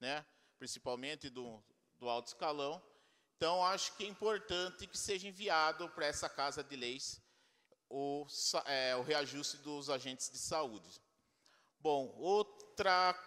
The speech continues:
é, outra coisa que me trouxe aqui, né, eu gostaria de parabenizar o Poder Executivo pela feira noturna. É,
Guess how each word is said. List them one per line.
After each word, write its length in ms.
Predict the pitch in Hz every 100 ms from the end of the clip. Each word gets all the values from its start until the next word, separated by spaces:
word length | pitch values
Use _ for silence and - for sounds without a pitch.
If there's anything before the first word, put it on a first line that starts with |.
| - -
é, 280 | 135 131
outra 200 | 147 160
coisa 200 | 151 156
que 80 | -
me 80 | 143
trouxe 380 | - 135 139 135
aqui, 300 | - 143 175 _ _ _ _ _ _ _ _ -
né, 100 | 120
eu 80 | 127
gostaria 380 | 120 127 123
de 140 | 123 120
parabenizar 1000 | _ - 160 170 156 147 120 120 127 139 - - - -
o 80 | 131
Poder 320 | - 120 131
Executivo 680 | 135 123 - 120 - 127 139 - _ -
pela 200 | 120 -
feira 280 | 127 117
noturna. 580 | 131 165 - 139 90 82 _ _ _ _ _ _ -
É, 880 | 120 120 123 120 120 120 120 113 98